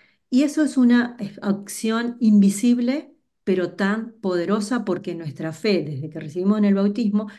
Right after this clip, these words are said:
si no se cultiva en la oración, ahí se queda. Y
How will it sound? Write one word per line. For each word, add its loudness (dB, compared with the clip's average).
si 0
no 4
se 0
cultiva 2
en 4
la 0
oración, -6
ahí -4
se -6
queda. -4
Y 4